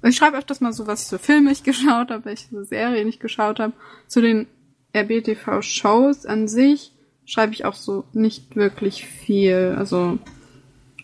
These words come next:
ähm, ich finde, da gibt's immer genug User, die die Threads da verwenden und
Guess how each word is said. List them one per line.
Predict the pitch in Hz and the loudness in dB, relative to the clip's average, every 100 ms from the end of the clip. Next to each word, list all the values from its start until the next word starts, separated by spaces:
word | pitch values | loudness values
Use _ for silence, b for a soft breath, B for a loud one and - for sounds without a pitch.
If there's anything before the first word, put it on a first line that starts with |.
| - | -4
ähm, | 226 202 202 - | 0 0 0 -2
ich | 220 - | -2 2
finde, | 214 | 2
da | 202 | 4
gibt's | 202 214 - | 0 -2 0
immer | 208 202 | 2 4
genug | 196 226 208 - | 4 4 2 -2
User, | 208 202 190 | -4 0 0
die | 190 202 196 202 208 - | 0 0 2 2 -2 -4
die | 226 | -6
Threads | - 202 196 - - | 0 -2 -2 -6 -4
da | 214 202 202 208 - _ _ _ _ | 0 2 4 2 -4 _ _ _ _
verwenden | - 220 208 214 214 220 | 0 2 4 4 4 4
und | 202 208 - | 2 -2 -6